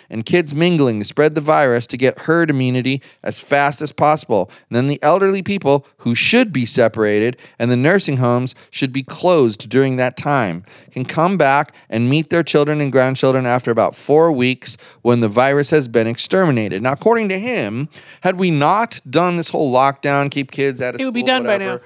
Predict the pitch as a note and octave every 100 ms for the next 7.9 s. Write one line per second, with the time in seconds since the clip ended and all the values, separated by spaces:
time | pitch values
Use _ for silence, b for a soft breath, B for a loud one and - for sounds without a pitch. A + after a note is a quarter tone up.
0 | b b B2 D#3+ D3 D#3+ C#3+ C#3+ A#2+ A2
1 | G2+ F2+ - - - _ _ _ A3 A#3+
2 | - _ _ _ _ _ _ _ _ _
3 | - D3+ C#3+ E3+ D#3 B - D3 C#3 C3+
4 | G#3+ A3+ A3+ - A#3+ B3 B3 D4 C4+ A#3+
5 | B3 A#3+ A#3 A#3 B3+ A3+ G3 F3+ F3 A3
6 | b b - F3 B2 - - - A#2+ G#3+
7 | A3+ B3 A3+ A#3 A3 - G2+ G#2+ F3